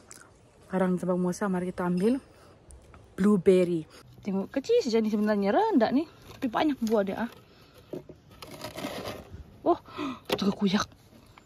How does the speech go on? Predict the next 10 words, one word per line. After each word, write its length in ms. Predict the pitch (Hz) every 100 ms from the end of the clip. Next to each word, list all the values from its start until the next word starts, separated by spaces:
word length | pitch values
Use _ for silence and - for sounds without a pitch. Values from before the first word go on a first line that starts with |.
| -
Saya 160 | - -
tak 240 | - 202
kasih 80 | -
kuyak 320 | - 202 190
pula 240 | - 196 190
dia 80 | 175
punya 240 | 190 190 - - -
apa. 320 | 208 190 208 208 - - - - - - - - - - - - - - -
Maaf. 400 | - 175 - 190 - - - - - - - - - - - - - - 196
Maaf 400 | 190 - 233